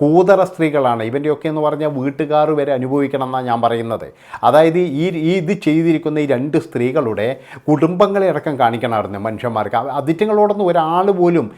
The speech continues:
ഇനി സഹകരിക്കാൻ വരെ പാടില്ല എന്നാണ് ഞാൻ പറയുന്നത്. ഒരാൾ പോലും സഹകരിക്കരുത്. ഈറ്റങ്ങളൊക്കെ എന്ന് പറഞ്ഞാൽ നാല് തലമുറയുണ്ടല്ലോ,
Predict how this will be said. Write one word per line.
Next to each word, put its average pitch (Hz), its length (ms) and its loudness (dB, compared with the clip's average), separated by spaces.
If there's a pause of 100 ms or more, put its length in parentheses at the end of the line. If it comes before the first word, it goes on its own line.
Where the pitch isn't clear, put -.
(180)
ഇനി 143 160 4
സഹകരിക്കാൻ 170 720 2
വരെ 160 140 -2
പാടില്ല 139 400 0
എന്നാണ് 131 240 -4
ഞാൻ 113 220 -2
പറയുന്നത്. 104 500 -2 (240)
ഒരാൾ 175 360 2
പോലും 240 240 0
സഹകരിക്കരുത്. 185 600 0
ഈറ്റങ്ങളൊക്കെ 170 480 -4
എന്ന് 180 120 -2
പറഞ്ഞാൽ 175 160 -2
നാല് 151 440 -2 (100)
തലമുറയുണ്ടല്ലോ, 127 840 -2